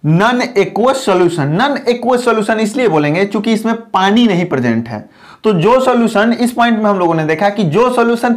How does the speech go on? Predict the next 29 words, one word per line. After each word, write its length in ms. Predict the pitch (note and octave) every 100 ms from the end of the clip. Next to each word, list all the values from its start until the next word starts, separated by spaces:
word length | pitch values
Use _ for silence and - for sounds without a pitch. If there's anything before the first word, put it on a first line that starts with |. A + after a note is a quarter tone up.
| -
पानी 300 | F#3+ G3+ C4+
के 100 | C4+
साथ 260 | A#3 F#3 D3
बनाया 320 | C#3+ C#3 C3+
जाए 280 | C3 E3+ A3+ - - - - -
वह 140 | A3
solution 440 | A3 A3+ A#3 A#3+ A#3
aqueous 440 | G3+ - G3+ G#3+
solution 360 | A3+ A3 A3 G#3
कहलाएगा, 440 | G#3+ G#3 G3+ A3+ - - - -
और 120 | G3+
जो 260 | F#3 D#3 B3+
solution 560 | B3+ G3+ D#3 C#3+ F#3 A3+ - -
organic 560 | G3+ G3+ G3+ B3+ C#4 A#3
liquid 360 | G#3 G3+ E3+
के 80 | E3
साथ 240 | D#3+ D3+ D3+
बनाया 300 | D3+ D3 D3
जाए, 220 | D3+ G#3
organic 500 | - G#3 G3+ A#3+ B3+
solvent 460 | B3 A3 G#3+ B3+ A#3
के 60 | F3
साथ 260 | E3+ C#3+
बनाया 340 | C#3 C#3+ C3 C3
जाए, 300 | D3+ G3 B3 -
solute 400 | - F#3 G3+ -
को 100 | F3
mix 260 | D#3+ - -
करके, 300 | C3+ F#3+